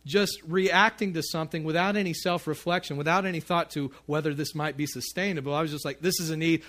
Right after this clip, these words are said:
We gotta meet it." And it was gonna kill me if I kept on. Sometimes we get what you call sacred cows in church. "Well, we've been doing the, uh, women's Bible study on Beth Moore for eight years now. That's, that's a fixture in our, we can't stop that.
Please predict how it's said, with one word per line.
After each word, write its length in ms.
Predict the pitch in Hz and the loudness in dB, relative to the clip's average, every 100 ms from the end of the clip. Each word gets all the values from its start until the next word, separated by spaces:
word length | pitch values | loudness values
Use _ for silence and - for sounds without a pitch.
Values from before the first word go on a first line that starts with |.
| - | -2
We 140 | 160 | 2
gotta 200 | 160 147 | 2 4
meet 220 | 185 190 | 4 2
it." 140 | 123 - _ _ _ _ - | 0 -8 _ _ _ _ -6
And 360 | 151 151 151 156 | 0 0 0 -2
it 80 | 147 | -2
was 100 | 147 | -2
gonna 140 | 147 139 | -4 -4
kill 180 | 151 | -2
me 380 | 143 156 135 135 - | -2 0 -2 -4 -10
if 120 | 131 | -10
I 60 | |
kept 260 | 127 127 180 | -8 -6 -4
on. 260 | 175 101 - _ _ _ _ _ _ _ _ _ _ _ _ _ _ _ _ - | -6 -8 -16 _ _ _ _ _ _ _ _ _ _ _ _ _ _ _ _ -4
Sometimes 540 | 202 214 202 196 170 | 0 2 2 2 2
we 100 | 170 | 0
get 300 | 160 175 170 | 2 2 2
what 160 | 160 156 | -2 -4
you 60 | 147 | 0
call 200 | 180 127 | 0 0
sacred 380 | 180 175 165 | 0 0 -2
cows 320 | 143 180 165 131 | 2 2 2 -2
in 80 | |
church. 360 | 113 127 98 - - - - | -6 -6 -8 -12 -20 -20 -6
"Well, 200 | 123 135 | -2 0
we've 200 | 165 196 | 0 0
been 180 | 196 170 | 0 2
doing 360 | 220 214 185 | 4 2 0
the, 220 | 160 131 - - - - | 0 -2 -4 -16 -16 -6
uh, 360 | 135 131 127 | -2 -2 -2
women's 340 | 131 185 190 147 | -2 -2 -2 0
Bible 360 | 170 196 190 | 2 2 2
study 360 | 160 - 170 165 | -2 -2 -2 0
on 160 | 151 147 | -2 0
Beth 280 | 165 160 | -2 -2
Moore 320 | 147 170 208 190 | -2 -2 0 -2
for 280 | 160 147 - | -2 -2 -2
eight 240 | 165 180 | 0 0
years 320 | 175 208 214 147 | 2 2 2 -2
now. 220 | 139 123 | -2 0
That's, 260 | 170 - | 0 0
that's 240 | 170 208 170 | 0 0 -2
a 60 | |
fixture 420 | - 190 185 - 185 | -2 0 0 0 -2
in 60 | |
our, 160 | 185 180 | -2 -2
we 140 | 190 | -2
can't 320 | 247 214 190 - | 0 0 0 0
stop 360 | 180 175 165 | 2 2 2
that. 380 | 165 208 285 | 2 4 2